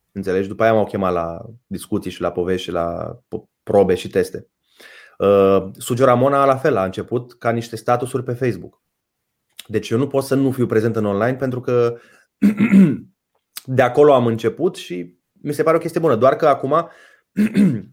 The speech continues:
uh, trebuie să te adaptezi un pic pentru că nu mai merge cum mergea pe vremea mea. Adică nu mai e scrisul pe Facebook, uh, the, the shit.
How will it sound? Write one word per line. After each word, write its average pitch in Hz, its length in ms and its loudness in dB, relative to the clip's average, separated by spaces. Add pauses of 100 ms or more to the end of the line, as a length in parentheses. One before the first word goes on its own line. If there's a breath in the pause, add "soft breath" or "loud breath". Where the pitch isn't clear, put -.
(120)
uh, 123 240 2
trebuie 160 220 -2
să 165 60 -10
te 170 80 0
adaptezi 147 480 0
un 123 120 -4
pic 135 200 -10
pentru 143 240 -6
că 143 100 -6
nu 143 100 -6
mai 156 140 -4
merge 139 320 -2
cum 127 420 -4
mergea 107 720 -2 (440 soft breath)
pe 113 80 0
vremea 110 280 2
mea. 104 140 0
Adică 90 260 -4
nu 107 100 -2
mai 120 180 2
e 110 240 4
scrisul 120 400 -4
pe 110 100 0
Facebook, 107 600 -2
uh, 98 580 -4 (380)
the, 107 100 -8 (100)
the 123 100 0
shit. - 380 -2